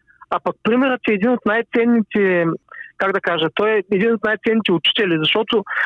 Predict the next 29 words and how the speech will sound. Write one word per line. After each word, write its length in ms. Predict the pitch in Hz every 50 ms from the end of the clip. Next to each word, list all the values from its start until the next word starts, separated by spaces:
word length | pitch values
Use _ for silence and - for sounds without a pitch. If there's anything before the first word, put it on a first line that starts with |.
| - - -
когато 260 | - - 170 202 214 -
един 200 | 226 202 233 226 -
човек 300 | - - 190 208 208 180
види 380 | 165 180 214 196 214 220 185 165 - _ _ _ _ - -
друг 160 | - 220 214 -
човек, 300 | - - 180 190 202 196
че 100 | - - -
той 160 | 196 185 190
е 120 | 185 180
успял 580 | 165 151 - - - - 170 170 180 202 190 - - 294
и 280 | 190 175 175 165 - - _ _ _ _ _ _ _
има 280 | 185 196 226 269 294 294
резултат 540 | 285 269 214 208 190 165 - 170 156 170 - _ _ _ _ _ _ -
и 60 | 202
се 160 | - - 190 -
получи 320 | - 185 208 226 208 - 302
от 100 | - -
неговия 400 | 277 269 247 240 214 208 190 180
опит, 300 | 185 202 - - 311 - _ _ _ _ _ _ - - -
това 220 | - 170 202 226 226
е 40 |
незаменимо. 680 | 220 208 185 170 170 170 165 165 175 170 160 143 131 120 - _ _ _ _ _ -
Просто, 460 | 226 240 254 - - - 247 208 190 190 - _ _ -
а, 80 | 214 190 185 180 175 175 175 170 175
м, 400 | 175 175 185 196 196 202 202 196 190 -
как 160 | - 226 220
да 100 | 208 202
ви 80 | 180 175
кажа, 280 | - 185 170 165 170